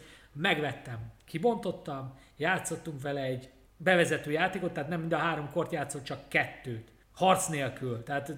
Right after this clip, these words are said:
a játéknak körülbelül a hatvan-ötvenöt százalékával játszol, és így oké. Összecsomagoltam, fölraktam a polcra, majd fogunk ebben játszani. Eltelt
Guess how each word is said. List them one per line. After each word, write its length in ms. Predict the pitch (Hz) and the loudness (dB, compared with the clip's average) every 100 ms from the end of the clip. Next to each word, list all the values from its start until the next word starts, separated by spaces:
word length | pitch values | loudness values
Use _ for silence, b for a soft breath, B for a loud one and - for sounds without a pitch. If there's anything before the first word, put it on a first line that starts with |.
| - | 2
a 60 | 180 | 6
játéknak 440 | 196 170 160 151 | 6 4 -2 -4
körülbelül 320 | 165 156 143 | -4 0 0
a 20 | |
hatvan-ötvenöt 1080 | 147 170 156 151 147 139 - 180 160 151 139 | 2 2 0 0 0 0 -2 -2 0 -2 -2
százalékával 680 | - 151 143 139 127 131 127 | -4 -4 -4 -6 -6 -6 -4
játszol, 440 | 147 214 220 - 151 | -2 -2 -2 -6 -6
és 120 | - | -8
így 140 | 131 - b _ - 139 135 131 131 131 127 127 | -12 -14 b _ -8 -4 -2 0 0 2 2 0
oké. 640 | 120 - 127 113 107 95 - - _ _ | -2 -4 -4 -2 -4 -10 -20 -20 _ _
Összecsomagoltam, 1000 | 202 208 302 208 165 143 139 - 127 120 | -8 -6 -6 -6 -6 -6 -6 -8 -10 -10
fölraktam 460 | - 170 139 - 127 | 0 2 2 -2 -4
a 100 | 120 | -2
polcra, 760 | 214 190 - 156 135 127 - - - - - - 160 | 2 2 2 -2 -2 -4 -6 -18 -20 -20 -20 -20 -4
majd 300 | 190 190 180 | 2 2 2
fogunk 280 | 185 170 | 0 0
ebben 240 | 165 147 147 | -2 0 0
játszani. 640 | 147 127 - 139 120 131 - | 0 -2 -6 -8 -8 -8 -2
Eltelt 520 | 226 - 170 151 | 0 0 -2 -4